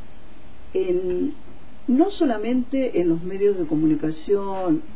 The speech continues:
en el Estado, en el ejercicio de todas y cada una de las actividades donde aparece un economista trabajando,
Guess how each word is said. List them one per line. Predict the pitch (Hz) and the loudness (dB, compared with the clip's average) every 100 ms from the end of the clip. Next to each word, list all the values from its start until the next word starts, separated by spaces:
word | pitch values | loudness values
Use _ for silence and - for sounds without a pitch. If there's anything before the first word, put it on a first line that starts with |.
| - - - | -8 -6 0
en | 170 | 2
el | 165 151 | 2 0
Estado, | - - 208 180 180 170 156 156 - 160 | -4 -4 -2 0 2 2 2 0 -2 -2
en | 151 | 0
el | 151 | 0
ejercicio | 151 156 - - 208 202 214 175 | -2 -4 -6 -4 -4 -2 -2 0
de | 156 - | 0 -2
todas | - 202 196 190 | -2 -2 -2 -2
y | 147 | -2
cada | 175 170 165 | -2 0 0
una | 180 180 175 170 160 - - - - - - | 0 0 2 2 0 -6 -8 -8 -8 -8 -6
de | - | -4
las | - - | -4 -4
actividades | 147 - 247 311 339 392 202 370 175 156 - - - - - | -4 -4 -4 0 0 2 4 4 4 2 0 -6 -6 -6 0
donde | 165 156 165 | 2 2 0
aparece | 160 160 190 - 180 | -2 -2 -2 -2 2
un | 160 | 2
economista | 156 156 160 170 - 151 | 2 0 2 0 -2 -4
trabajando, | - 147 156 - 160 - 185 233 | -4 -4 -4 0 0 0 -2 -4